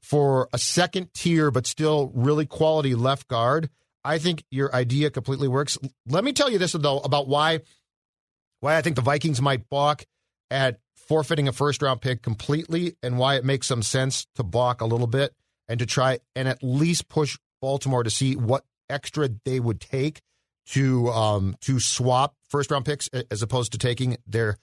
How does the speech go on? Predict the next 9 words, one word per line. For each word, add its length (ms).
second-round 640
pick. 260
In 120
a 80
salary 400
cap 340
league, 540
the 100
fifth-year 640